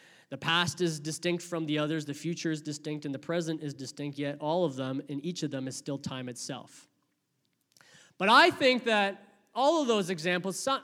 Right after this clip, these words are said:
break down at some point, and I heard it expressed this way, that this is probably the, the clearest way to understand and picture the, the triune God, the Trinitarian God, that God is one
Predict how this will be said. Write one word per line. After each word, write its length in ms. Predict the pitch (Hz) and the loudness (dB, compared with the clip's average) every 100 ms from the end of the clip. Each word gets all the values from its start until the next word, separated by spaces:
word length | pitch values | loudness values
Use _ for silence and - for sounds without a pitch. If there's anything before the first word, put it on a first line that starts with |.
| 196 | -6
break 260 | 180 277 240 | 0 0 2
down 220 | 233 214 | 2 2
at 100 | 202 | 2
some 240 | - 247 | 0 -2
point, 300 | 214 185 180 190 | -2 -2 -2 0
and 80 | |
I 80 | 190 | 0
heard 260 | 170 240 269 | 0 0 0
it 140 | 247 - | -2 -6
expressed 440 | 190 - 214 190 202 | -12 -8 -4 -4 -4
this 180 | 220 | -6
way, 120 | 180 156 | -4 -6
that 140 | 156 | -4
this 160 | 202 214 | -6 -8
is 140 | 190 | -10
probably 280 | - 202 180 | -8 -4 -4
the, 160 | 160 151 - - - | -4 -8 -12 -20 -12
the 80 | 175 | -10
clearest 680 | - 262 285 311 330 294 | -4 2 4 4 0 -2
way 520 | 220 208 175 160 175 190 - - _ _ | 0 2 2 0 -2 -6 -20 -20 _ _
to 180 | - 226 | -8 -6
understand 680 | 220 254 262 240 - 185 185 | 0 0 0 -6 -4 -2 0
and 120 | 185 | -2
picture 540 | 175 226 - 185 170 175 | -4 -8 -6 -6 -4 -4
the, 320 | 151 180 180 180 151 | -4 -6 -6 -10 -10
the 100 | 170 | -10
triune 640 | - 196 196 202 208 190 | -8 -4 -2 -2 -4 -2
God, 260 | 175 147 | -2 -2
the 60 | 135 | -4
Trinitarian 640 | - 185 175 185 180 170 160 | -6 -4 -4 -2 -2 -2 -2
God, 300 | 151 123 113 | -6 -8 -12
that 160 | 127 _ - | -16 _ -10
God 240 | 160 196 214 | -2 2 2
is 160 | 190 | 0
one 560 | 160 175 233 269 311 302 | -2 0 2 4 4 0